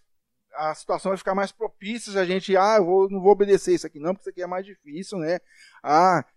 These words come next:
eu tenho que abençoar aquele irmão. Não, mas aquele irmão dá trabalho,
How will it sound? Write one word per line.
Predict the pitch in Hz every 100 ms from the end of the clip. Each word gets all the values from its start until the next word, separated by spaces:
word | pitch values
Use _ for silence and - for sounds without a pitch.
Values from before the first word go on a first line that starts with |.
| _ -
eu |
tenho | 120 165
que | 170
abençoar | 175 - 170
aquele | 160 165
irmão. | 143 131 170
Não, | 175 190
mas | 180
aquele | 170 180
irmão | 180 185
dá | 202
trabalho, | - 226 202 196 214 220 240 247 254 233 240 214